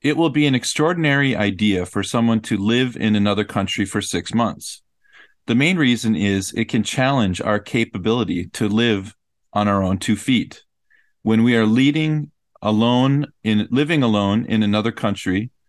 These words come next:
undoubtedly, we need to manage everything on our own, from accommodation to food, job, studies, et cetera.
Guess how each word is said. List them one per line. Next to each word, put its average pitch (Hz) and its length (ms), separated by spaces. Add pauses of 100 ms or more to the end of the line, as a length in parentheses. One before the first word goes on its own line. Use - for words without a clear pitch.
(180)
undoubtedly, 110 880
we 107 160
need 117 220
to - 80
manage 107 440
everything 101 520
on 95 180
our 95 160
own, 104 380 (560)
from 107 220
accommodation 110 800
to 98 160
food, 117 680 (160)
job, 110 640
studies, 113 800
et 107 140
cetera. 87 480